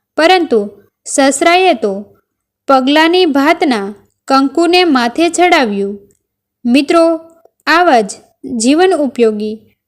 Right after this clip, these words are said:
અને જીવનમાં કંઈક આગળ લાવે તેવા વીડિયો તથા નવું નવું શીખવા મળે તેવા હૃદયસ્પર્શી વીડિયો જોવા માટે અને સત્ય ઘટનાઓ જોવા માટે અમારી ચેનલને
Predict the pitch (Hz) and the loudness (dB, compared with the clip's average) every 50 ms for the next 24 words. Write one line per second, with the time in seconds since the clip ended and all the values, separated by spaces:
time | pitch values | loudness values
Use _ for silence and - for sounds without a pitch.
0 | - - 330 359 339 277 233 214 214 214 208 _ _ _ _ _ _ - - - | -4 -2 0 0 0 0 -2 -4 -6 -10 -14 _ _ _ _ _ _ -18 -12 -8
1 | 262 226 214 247 269 285 339 349 359 370 370 359 359 359 349 349 359 349 349 339 | -6 -2 0 0 2 2 2 2 2 2 0 0 0 0 0 0 0 0 -2 -4
2 | - 240 240 240 277 311 339 349 349 359 359 330 254 214 202 202 214 - _ _ | -2 0 0 0 2 2 2 2 2 2 2 2 0 -2 -4 -6 -10 -14 _ _
3 | _ _ _ _ _ _ - 277 294 311 320 349 349 330 339 349 330 339 349 359 | _ _ _ _ _ _ -2 0 0 2 2 2 2 2 2 2 2 2 2 2
4 | 349 359 359 349 349 - 254 220 220 220 214 - _ _ _ _ _ _ _ - | 2 0 -2 -4 -4 -6 -8 -8 -8 -10 -14 -18 _ _ _ _ _ _ _ -4
5 | 233 226 240 247 277 311 339 339 349 349 359 359 359 339 - - 277 240 - 320 | -2 0 2 2 2 2 2 2 2 2 2 2 0 0 -2 -2 -4 -4 -2 -2
6 | 330 339 349 370 370 339 254 214 208 202 208 - _ _ _ _ _ _ _ _ | 0 0 0 0 0 0 0 -2 -4 -8 -10 -14 _ _ _ _ _ _ _ _
7 | _ - 294 311 330 359 359 349 294 269 240 226 285 320 330 320 - 330 330 330 | _ -2 0 2 4 4 4 4 2 2 2 2 2 2 0 0 0 0 0 0
8 | 330 - 359 359 339 285 254 247 240 262 302 339 339 285 320 330 359 359 339 269 | 0 -2 0 0 2 2 0 0 0 0 0 0 0 2 2 2 2 2 0 0
9 | 240 220 208 - 214 202 208 208 - - _ _ _ _ - - 320 349 330 269 | -2 -4 -4 -4 -6 -6 -6 -10 -14 -20 _ _ _ _ -4 0 0 2 2 0
10 | 226 208 208 - _ _ _ _ _ _ - - - 302 285 285 - 370 381 311 | -2 -4 -8 -12 _ _ _ _ _ _ -10 -4 -2 -2 0 0 2 0 2 2
11 | 294 320 320 320 349 349 339 339 349 349 339 277 269 269 302 330 349 339 285 247 | 2 0 0 0 0 0 2 2 2 2 0 0 0 2 2 2 2 0 0 -2
12 | 226 202 - 214 208 226 226 - _ _ _ _ _ _ _ - 269 254 254 302 | -2 -4 -4 -6 -6 -6 -10 -14 _ _ _ _ _ _ _ -6 -2 0 2 2
13 | 330 311 349 349 349 330 - 294 269 277 339 349 339 285 233 208 208 208 | 2 2 2 2 0 0 -2 -2 0 0 0 0 0 0 0 -2 -6 -8